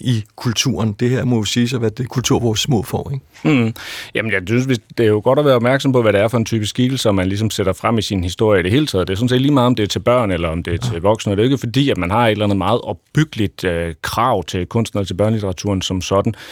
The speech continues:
Speaker 2: Men børn er jo ikke idioter, og heller ikke drengene, og de ved også godt,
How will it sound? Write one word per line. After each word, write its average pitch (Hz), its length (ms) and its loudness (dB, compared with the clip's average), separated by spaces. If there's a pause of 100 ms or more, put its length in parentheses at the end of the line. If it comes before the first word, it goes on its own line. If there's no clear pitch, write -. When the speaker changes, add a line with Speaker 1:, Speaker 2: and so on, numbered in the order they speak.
(240)
Speaker 2:
Men 101 240 2 (180)
børn 151 220 4
er 131 40 6
jo 123 60 6
ikke 147 160 2
idioter, 131 400 4
og 101 100 4
heller 123 180 4
ikke 127 140 -2
drengene, 127 420 2
og 92 100 0
de 123 120 0
ved 147 120 2
også 123 240 2
godt, 131 240 2